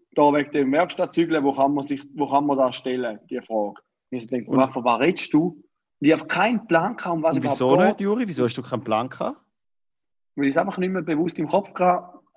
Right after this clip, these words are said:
Speaker 2: Aber
Speaker 1: Raphael,
Speaker 2: wa-
Speaker 1: was du raus willst,
Speaker 2: Mhm.
Speaker 1: ich habe den Podcast nicht gehört gehabt. Und nachher hat sie mir geschrieben,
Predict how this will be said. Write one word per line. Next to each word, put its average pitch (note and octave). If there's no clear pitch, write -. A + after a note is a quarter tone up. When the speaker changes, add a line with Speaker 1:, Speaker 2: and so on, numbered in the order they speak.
Speaker 2:
Aber D3+
Speaker 1:
Raphael, D3
Speaker 2:
wa- D#3
Speaker 1:
was -
du G3
raus F#3
willst, F3
Speaker 2:
Mhm. C#3+
Speaker 1:
ich D4
habe C3+
den B2+
Podcast B2
nicht A2
gehört D#3+
gehabt. D3
Und D3
nachher D#3+
hat C#3
sie C#3
mir C#3
geschrieben, F#3+